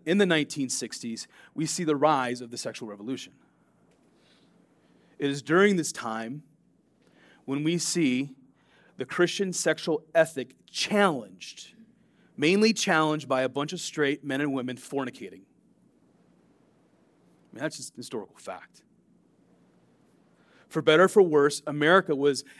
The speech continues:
a very different place in nineteen fifty-five than it was in nineteen sixty-five. While not yet a neutral world, you could see how the collective mind, American mind,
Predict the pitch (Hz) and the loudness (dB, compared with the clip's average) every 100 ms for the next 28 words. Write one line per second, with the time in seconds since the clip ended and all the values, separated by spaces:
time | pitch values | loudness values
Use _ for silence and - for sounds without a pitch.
0 | - 147 - 151 185 208 156 180 185 156 | -4 -4 2 6 10 10 8 4 4 -4
1 | 156 147 139 - - 147 147 156 160 156 | 2 2 2 -2 -4 -6 0 0 0 -4
2 | 156 147 151 139 135 - 190 156 139 131 | -4 -4 -6 -10 -12 2 6 6 6 2
3 | 135 - - - 165 156 147 143 139 131 | -4 -12 -20 -4 -2 2 2 0 -2 -2
4 | 139 135 127 113 - 143 - - 90 85 | -2 -4 -8 -6 -4 -6 -8 -12 -14 -14
5 | - - _ _ _ _ _ _ _ _ | -20 -20 _ _ _ _ _ _ _ _
6 | _ _ _ _ _ _ _ _ _ _ | _ _ _ _ _ _ _ _ _ _
7 | _ _ _ - 143 151 156 175 165 165 | _ _ _ 2 6 6 6 2 4 4
8 | 160 160 147 151 160 156 160 135 135 165 | 4 2 -4 0 0 0 -2 -2 0 2
9 | 139 131 123 170 - 165 - 202 180 160 | 2 0 -4 -4 -4 -4 -2 0 2 4
10 | 147 151 - 170 175 180 202 160 160 151 | 2 2 -4 0 2 4 0 -2 -2 0
11 | 147 143 143 151 170 170 160 135 135 | 2 0 -2 2 2 2 0 0 -2